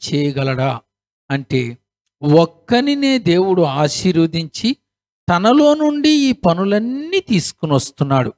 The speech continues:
అలాగనే ముప్పై ఐదవ వచనము, ముప్పై ఐదవ అధ్యాయము, ముప్పైవ వచనం కూడా మనము చూసినప్పుడు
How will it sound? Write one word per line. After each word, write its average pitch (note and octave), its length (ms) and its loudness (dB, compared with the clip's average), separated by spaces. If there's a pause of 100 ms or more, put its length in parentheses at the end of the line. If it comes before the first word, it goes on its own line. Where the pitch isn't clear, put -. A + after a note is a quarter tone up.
(580)
అలాగనే D3 600 -2 (440)
ముప్పై E3 260 0
ఐదవ F#3+ 300 0
వచనము, G#3+ 680 -4
ముప్పై E3 280 -4
ఐదవ D3 560 -2 (500)
అధ్యాయము, E3+ 920 -2 (1120)
ముప్పైవ D3+ 520 2
వచనం C#3+ 540 -2
కూడా D#3 320 2 (520)
మనము C#3+ 200 -4
చూసినప్పుడు F3+ 920 -4